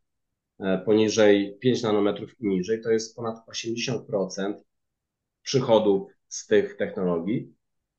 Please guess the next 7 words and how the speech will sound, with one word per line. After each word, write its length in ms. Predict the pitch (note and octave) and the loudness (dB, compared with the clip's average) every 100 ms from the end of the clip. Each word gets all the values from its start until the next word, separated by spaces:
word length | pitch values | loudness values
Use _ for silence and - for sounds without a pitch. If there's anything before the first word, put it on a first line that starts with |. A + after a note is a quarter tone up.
| _ - | _ -8
e, 960 | G2+ F#2 F#2 F#2 F#2 F2+ F2+ F2+ F#2 F#2+ | -2 0 0 0 0 2 2 2 0 2
jest, 240 | B2 A#2 | 0 0
pochodzi 500 | A#2 - B2 A#2 A2 | -6 -6 -2 0 0
właśnie 340 | G#2 G#2 A#2 - | -2 -2 -4 -12
od 100 | - | -16
spółek 360 | - F#2+ F2+ | -4 -2 -2
amerykańskich. 720 | G2 F#2 F2 E2+ D2+ - - | -4 -4 -4 -6 -10 -12 -18